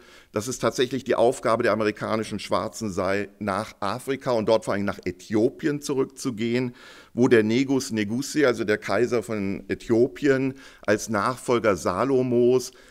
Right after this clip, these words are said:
die Tra-, äh, Kontinuität von Altem und Neuem Testament repräsentieren würde und eine Form von Christentum,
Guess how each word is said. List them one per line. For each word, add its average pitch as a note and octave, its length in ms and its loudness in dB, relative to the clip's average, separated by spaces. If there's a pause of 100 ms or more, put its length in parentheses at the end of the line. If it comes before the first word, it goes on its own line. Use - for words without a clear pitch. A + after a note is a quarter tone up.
(160)
die A2+ 160 -8
Tra-, - 220 -8
äh, G#2 160 2
Kontinuität B2 1040 -4
von A#2 140 -4
Altem G#2 440 -4
und F#2+ 140 -8
Neuem G2+ 400 -4
Testament G#2 680 -4
repräsentieren A#2 800 -2
würde G#2+ 260 2
und D#3 300 -4
eine A#2+ 180 -2
Form C3+ 400 -4
von A2 260 -8
Christentum, C3 1000 -4